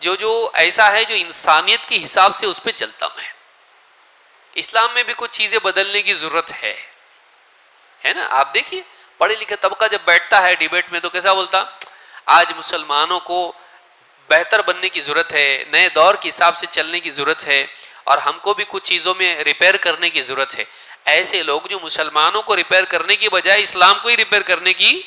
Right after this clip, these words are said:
बात करते हैं और वो इस्लाम को repair करने की बात करते हैं, जबकि खुद को repair करने की सोचते भी नहीं है। ज़रूरत किसकी है?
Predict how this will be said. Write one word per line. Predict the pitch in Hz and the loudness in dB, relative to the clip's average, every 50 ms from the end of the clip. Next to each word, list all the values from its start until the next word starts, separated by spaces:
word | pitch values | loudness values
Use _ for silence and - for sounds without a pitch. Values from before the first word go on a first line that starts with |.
| - - - _ _ _ _ _ - | -16 -20 -20 _ _ _ _ _ -2
बात | 110 113 117 - - | 0 0 0 -2 -8
करते | - 120 - - - 98 | -14 -14 -12 -10 -8 -8
हैं | 107 - - - _ - - - - - _ - - - | -8 -8 -10 -16 _ -20 -20 -20 -20 -20 _ -18 -2 4
और | 139 160 185 196 | 6 6 6 6
वो | 214 233 | 4 0
इस्लाम | 220 202 - 214 214 214 226 240 254 - | -2 -2 -4 -2 0 2 2 2 2 0
को | - 247 | -2 -4
repair | 247 240 226 - 220 226 226 | -2 -2 0 2 4 2 4
करने | 220 220 214 202 214 226 | 2 0 0 0 0 0
की | 208 214 | 0 0
बात | 208 202 185 185 185 - | 4 4 6 4 4 2
करते | - 175 175 - 202 | -2 -4 -2 -2 -2
हैं, | 202 | -2
जबकि | 202 196 - - 208 | -2 -4 -4 -6 -8
खुद | - - 180 175 | -4 -4 -4 -4
को | 180 - 240 | 0 2 2
repair | 254 254 247 - 233 220 | 4 4 4 4 2 2
करने | 220 220 208 202 220 220 | 2 0 0 0 0 -2
की | 214 220 | -2 -2
सोचते | - - 185 170 - - 208 | -4 -4 -4 -4 -2 0 0
भी | 208 202 185 | 0 0 -2
नहीं | 143 107 - - - | -6 -8 -12 -12 -14
है। | - - - - _ _ _ _ _ _ _ _ _ _ _ _ _ _ _ _ _ _ | -16 -16 -16 -18 _ _ _ _ _ _ _ _ _ _ _ _ _ _ _ _ _ _
ज़रूरत | - - - 151 160 175 - | -14 -10 -4 -2 -2 -2 -2
किसकी | - 196 - - - 220 196 | -4 -8 -6 -2 -2 0 2
है? | 180 196 208 | 2 2 2